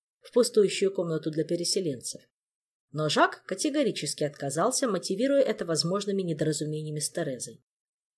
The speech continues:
Видимо, опять где-то проштрафился. И Ольга не стала настаивать.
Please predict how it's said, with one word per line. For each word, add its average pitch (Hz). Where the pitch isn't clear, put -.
Видимо, 285
опять 254
где-то 147
проштрафился. -
И 294
Ольга 359
не 247
стала 240
настаивать. 135